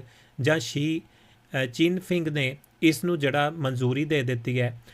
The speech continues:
ਉੱਥੇ ਹੀ ਵਾਸ਼ਿੰਗਟਨ ਸਥਿਤ ਚੀਨੀ ਦੂਤਾਵਾਸ ਨੇ ਐਸੋਸੀਏਟਿਡ ਪ੍ਰੈਸ ਦੇ ਉਸ ਸਵਾਲ ਦਾ ਫਿਲਹਾਲ ਕੋਈ ਵੀ ਜਵਾਬ ਨਹੀਂ ਦਿੱਤਾ, ਜਿਸ ਦੇ ਵਿੱਚ ਪ੍ਰਸਤਾਵਿਤ ਸਮਝੌਤੇ ਉੱਤੇ ਚੀਨ ਦੀ ਮਨਜ਼ੂਰੀ ਦੀ ਪੁਸ਼ਟੀ ਮੰਗੀ ਗਈ ਸੀ।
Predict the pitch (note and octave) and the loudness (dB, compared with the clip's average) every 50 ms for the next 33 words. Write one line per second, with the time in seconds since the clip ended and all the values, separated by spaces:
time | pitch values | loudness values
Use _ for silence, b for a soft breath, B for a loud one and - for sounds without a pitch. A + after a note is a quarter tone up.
0 | B B B - D3+ D#3 D#3+ - F#3+ F#3+ F#3+ F3 C#3+ C#3 C#3 A#2+ - C#3 C3+ C#3 | B B B -2 0 0 0 0 2 2 2 2 2 0 0 -2 -2 -4 -6 -4
1 | - F#3 F#3 E3+ - - E3 D#3+ - E3+ D#3 - - C3 C3 C#3 D3+ - C#3 C3 | -2 -2 -2 -2 -2 -2 -2 -2 0 -2 -2 -2 -2 -4 -2 -4 -4 -4 -4 -4
2 | C3 A#2 - D3 D3+ C#3 C#3+ C#3+ C#3+ - - D#3 D#3 D#3+ F3 b b b b b | -4 -2 -2 -2 0 0 0 -2 -2 -4 -6 -6 -6 -6 -8 b b b b b
3 | - - C#3 D3 - - F3 F3 E3+ - D3+ C#3 C3+ - D#3 D3 - - - C3 | 0 0 2 2 2 2 2 2 2 2 0 0 0 -2 -4 -6 -4 -2 -2 -2
4 | C3+ B2+ A#2 D#3+ D3+ D#3+ D#3 D#3 D#3 D#3 - _ _ _ _ - D3+ D3+ C#3+ - | -2 -2 -4 -4 -2 -2 0 0 -2 -4 -8 _ _ _ _ -4 -4 -2 0 -2
5 | F#3 F3+ - E3 D3+ C#3 B2+ B2 B2 C#3 D3 D3 D#3 D3+ - _ - E3 D3 C#3 | -2 -2 -2 0 0 2 2 2 2 2 0 0 0 -4 -8 _ 0 0 0 0
6 | A#2+ A2+ C3+ C3 C#3 D#3 D#3+ - - D3+ E3+ F#3 F3+ F3 E3 C#3 D3 C3 C3 C3+ | 0 0 0 0 0 0 -2 -2 0 0 2 2 2 0 0 0 0 0 0 0
7 | B2+ B2+ B2 B2 A#2+ C3 B2 A#2 A#2 B2 A#2 A#2 A#2 B B B B B B B | 0 0 0 0 0 0 -2 0 0 0 0 0 -2 B B B B B B B
8 | - C#3 D3 C#3+ D#3 D#3+ D#3 D#3+ D#3 - - D#3 D3 C3 A#2 - C3+ C3 C3 C#3 | 0 0 2 2 2 0 0 -2 -6 -4 -2 -2 -2 -2 0 0 0 2 2 0
9 | E3 D#3+ - F3 - - E3+ D#3 C#3+ C#3+ C3 B2+ A#2+ C#3+ D3 D3+ D3 D3 D#3+ D#3+ | -2 -2 -2 -4 -2 -4 -4 -2 0 0 0 0 0 -2 -2 -2 -2 -2 -2 -2
10 | D#3 - - C3+ C3+ C#3 C3 D#3 D3+ C#3+ C3+ C3 B2 C3 B2+ C3 C#3 C#3+ C#3 D#3+ | -2 -4 -4 -6 -4 -4 -4 -4 -2 -2 -2 -2 -2 -2 -2 -2 -2 -2 -2 -4
11 | D3+ - D3 C#3 B2+ A#2 D3+ D3+ C#3+ D3 C#3 B2 B2 B2+ B2 B2+ B2 B2 A#2 A#2 | -4 -2 -2 -4 -2 -2 -4 -2 -2 -2 -2 -2 -2 -2 0 0 0 0 0 0
12 | B2 A#2 | -2 -2